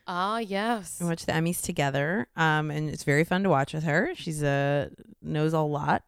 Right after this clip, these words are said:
Speaker 1: A lot of our buds won.
Speaker 2: Yeah, I mean, it's, like, a very crazy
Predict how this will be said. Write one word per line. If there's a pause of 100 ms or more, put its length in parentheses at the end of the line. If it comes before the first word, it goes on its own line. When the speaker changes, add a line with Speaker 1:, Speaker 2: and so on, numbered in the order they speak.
Speaker 1:
A
lot
of
our
buds
won.
Speaker 2:
Yeah,
I
mean,
it's,
like,
a
very (240)
crazy